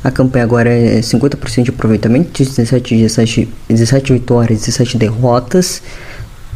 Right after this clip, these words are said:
Segunda vez na temporada com cinquenta por cento de aproveitamento ou mais. A última vez tinha sido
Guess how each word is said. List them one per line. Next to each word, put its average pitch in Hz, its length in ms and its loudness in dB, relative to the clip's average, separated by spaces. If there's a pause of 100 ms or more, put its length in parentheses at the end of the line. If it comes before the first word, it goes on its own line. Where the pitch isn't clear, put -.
(160)
Segunda 139 320 2
vez 123 160 2
na 120 140 2
temporada 110 480 0
com 117 480 2 (180)
cinquenta 131 400 0
por 123 160 0
cento 117 220 2
de 117 80 2
aproveitamento 113 840 0
ou 139 220 2
mais. 123 560 2 (500)
A 131 100 2
última 131 280 2
vez 120 220 2
tinha 123 160 0
sido 120 420 0